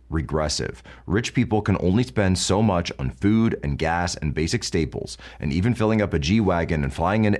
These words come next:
elk steaks from Wyoming costs a trivial percentage of income and wealth. But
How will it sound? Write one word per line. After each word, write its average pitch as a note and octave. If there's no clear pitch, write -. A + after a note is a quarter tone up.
elk F2
steaks -
from F#2
Wyoming D#2+
costs F2
a -
trivial B2+
percentage G2+
of D2
income D#2
and C#2+
wealth. -
But C#2